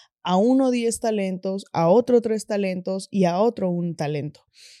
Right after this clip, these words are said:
¿no? Y el de diez los multiplica y los hace veinte, y el de tres los multiplica y los hace seis, y el de uno lo, lo esconde, ¿no? Porque dice, "Es que yo te conocía y, y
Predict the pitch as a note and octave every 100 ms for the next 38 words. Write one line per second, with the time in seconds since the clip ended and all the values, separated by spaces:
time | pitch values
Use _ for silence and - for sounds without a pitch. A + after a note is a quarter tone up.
0 | _ G3 B3+ A#3+ G3+ G3 G#3 A#3 A#3 A3+
1 | G#3+ F3 F3 - A3 A#3+ A#3+ G#3+ F#3+ F#3+
2 | F3 F#3+ F#3 - F#3 G#3 A3+ A3 A3 G#3+
3 | G#3+ - - - G#3 G3 G3 G#3 A3 G#3+
4 | G#3+ G#3 F#3+ F#3 F#3 G#3+ G#3+ G#3+ G#3 F#3+
5 | F#3 F3+ F#3 F3 - A#3 A#3 A#3 - -
6 | - - A3 G#3+ G#3+ A#3 C#4+ C#4+ C4 A#3+
7 | A3 - G#3+ G3 - G3+ G3 F3+ D#3+ -
8 | _ _ G3+ A3+ G#3 G3 G3 G3 A3 -
9 | B3 A#3+ B3 A#3 G3+ F3+ - B3 B3+ A#3+
10 | D4+ - - - _ - A#3+ A3+ A3 -
11 | A3 G#3+ G#3 G#3 G3